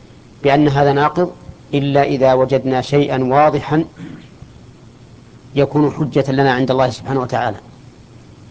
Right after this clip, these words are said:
أن نوجب على عباد الله ما لم يجبه، أو أن نفسد عبادات عباد الله بدون، بدون دليل.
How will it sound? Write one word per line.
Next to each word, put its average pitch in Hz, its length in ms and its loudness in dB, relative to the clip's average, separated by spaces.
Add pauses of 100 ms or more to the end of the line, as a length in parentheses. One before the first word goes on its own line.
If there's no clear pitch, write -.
(200)
أن 139 140 4
نوجب 147 320 6
على 135 220 4
عباد 127 340 2
الله 139 240 4
ما 135 140 0
لم 131 160 0
يجبه، 151 260 2 (680)
أو 170 240 4
أن 160 140 2
نفسد 151 340 0
عبادات 143 600 2
عباد 139 360 0
الله 139 400 0
بدون، 143 340 0 (960)
بدون 151 320 4
دليل. 123 260 -2